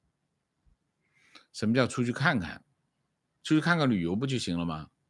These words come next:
对吧？你说呢？你先讲清楚，先把自-，先把话讲清楚啊，先把话讲清楚，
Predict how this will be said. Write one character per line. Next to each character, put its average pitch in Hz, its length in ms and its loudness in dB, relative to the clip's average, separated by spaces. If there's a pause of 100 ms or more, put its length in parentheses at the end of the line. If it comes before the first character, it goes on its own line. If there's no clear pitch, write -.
(280)
对 117 120 6
吧？ 87 200 -2 (360)
你 85 100 -8
说 95 180 -2
呢？ 82 200 -4 (480)
你 104 80 -2
先 143 120 8
讲 101 200 4
清 127 180 4
楚， - 220 -4 (260)
先 151 180 4
把 104 140 6
自-， - 200 -10 (280)
先 156 260 6
把 87 140 4
话 120 300 6
讲 71 200 -8
清 92 220 -4
楚 - 200 -10 (580)
啊， - 240 -20
先 135 200 2
把 123 140 2
话 165 320 4
讲 80 220 -8
清 - 160 -12
楚， - 180 -14